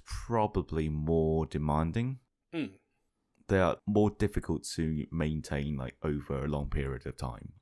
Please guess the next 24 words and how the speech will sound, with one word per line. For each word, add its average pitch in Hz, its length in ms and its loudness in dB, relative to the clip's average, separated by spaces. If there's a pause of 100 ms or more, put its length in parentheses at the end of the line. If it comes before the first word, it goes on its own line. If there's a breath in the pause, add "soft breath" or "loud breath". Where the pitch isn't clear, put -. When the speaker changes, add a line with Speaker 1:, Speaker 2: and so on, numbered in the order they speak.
(120)
Speaker 1:
I 69 120 -8
would - 220 -8
say. - 340 -10
Speaker 2:
Yeah. 214 220 0
Speaker 1:
Yeah. - 140 -6 (1200 soft breath)
Yeah. - 160 -6 (180)
Speaker 2:
And 202 100 0
let's 294 120 -2
be - 120 -8
clear, 107 340 -4 (140)
for 170 280 -4
us 117 320 -6
at 120 140 -10
least, 104 340 -14
for - 120 -10
the 127 100 -10
way 123 180 -6
that 113 140 -12
we 123 200 -8
practice - 480 -14
this, - 240 -18
that's 165 220 -10
by 135 220 -2
design. 104 540 -12